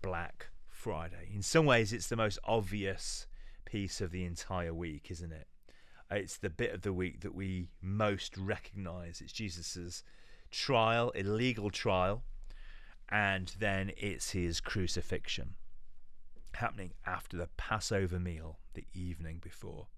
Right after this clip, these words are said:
All the Gospels share with us these events of, of Jesus's crucifixion. Jesus is brought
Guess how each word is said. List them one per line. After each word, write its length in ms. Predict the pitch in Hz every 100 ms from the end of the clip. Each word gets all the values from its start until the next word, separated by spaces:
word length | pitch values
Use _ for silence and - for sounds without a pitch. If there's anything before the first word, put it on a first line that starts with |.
| - - - - - - - - -
All 120 | 110 104
the 80 |
Gospels 540 | 98 98 - - 92 92
share 420 | - 110 98 92
with 200 | 95 90
us 280 | 85 90 -
these 240 | 95 82
events 580 | 90 95 87 - - - 87
of, 400 | 87 85 - - - - - -
of 160 | - 82
Jesus's 920 | - 98 87 82 90 85 80 - - - - - -
crucifixion. 960 | - 101 90 90 - - - - 69 82 - - - - - - - - - - - - - - - - - - - - -
Jesus 460 | - 117 98 - 104
is 360 | 92 87 - - - - - -
brought 600 | 101 107 101 107 - -